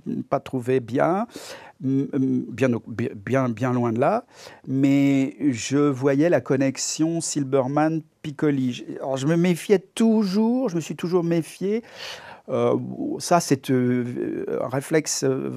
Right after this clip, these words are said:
une sorte d'atavisme des, des liens occultes entre certaines personnes et les producteurs. Euh, certains y verront une, une, une paranoïa,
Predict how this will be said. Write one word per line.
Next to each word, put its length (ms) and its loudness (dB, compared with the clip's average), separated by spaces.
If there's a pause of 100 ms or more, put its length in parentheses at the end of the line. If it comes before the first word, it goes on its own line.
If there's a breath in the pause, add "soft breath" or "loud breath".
une 60 -8
sorte 240 -6
d'atavisme 960 4 (440 loud breath)
des, 460 2
des 240 2
liens 300 2
occultes 760 0
entre 300 2
certaines 480 -2
personnes 760 0
et 280 2
les 100 4
producteurs. 680 -2 (1080 loud breath)
Euh, 800 2 (1160)
certains 420 2
y 60 4
verront 280 4
une, 80 4 (200)
une, 320 2
une 240 -2 (220)
paranoïa, 760 2